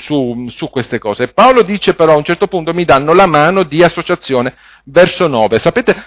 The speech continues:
dare la mano allora, nel primo secolo, non era, come dire, un saluto, no? Dove si, si, con, si, si dà la mano e con intensità si, si accoglie qual-, si, si,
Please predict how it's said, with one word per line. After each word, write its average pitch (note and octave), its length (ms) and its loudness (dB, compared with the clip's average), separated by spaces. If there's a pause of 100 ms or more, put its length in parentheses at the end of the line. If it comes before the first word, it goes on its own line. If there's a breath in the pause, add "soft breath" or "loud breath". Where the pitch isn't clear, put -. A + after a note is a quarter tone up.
(120)
dare A#3 340 4
la E3 120 4
mano G#2 600 0 (320)
allora, A#2 720 2
nel A#2 180 -8
primo F3+ 240 -4
secolo, A#2 480 -4
non E3+ 200 -2
era, E3 560 2
come C#3 200 -2
dire, A2 180 2
un C#3 220 -2
saluto, C#3 640 0
no? C#3+ 260 2
Dove B2 300 2
si, B2 280 -2 (260 soft breath)
si, - 240 -12
con, B2 480 -2
si, C#3 200 0
si C#3+ 220 2
dà D3+ 160 6
la D#3+ 140 4
mano C#3+ 380 4
e B2 60 2
con C3+ 160 -2
intensità C3+ 680 0
si, A#2+ 200 -6 (220 soft breath)
si - 180 0
accoglie B2 540 2
qual-, A#2 460 0
si, - 180 -8
si, C#3+ 260 2